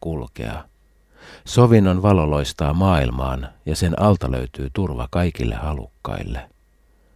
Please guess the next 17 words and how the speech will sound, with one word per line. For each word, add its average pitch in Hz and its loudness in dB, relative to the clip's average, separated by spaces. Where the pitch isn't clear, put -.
En 104 4
pysty 82 -2
elämään 64 -2
ilman 64 -6
syntiä, 60 -6
mutta - -2
pystyn 117 -2
elämään 69 0
valossa, 67 -2
tuomalla 73 -2
syntini 71 -4
lunastusveresi 73 -4
puhdistettavaksi. - -10
Saan 78 -2
kulkea 80 -4
armon 62 -2
tietä. - -8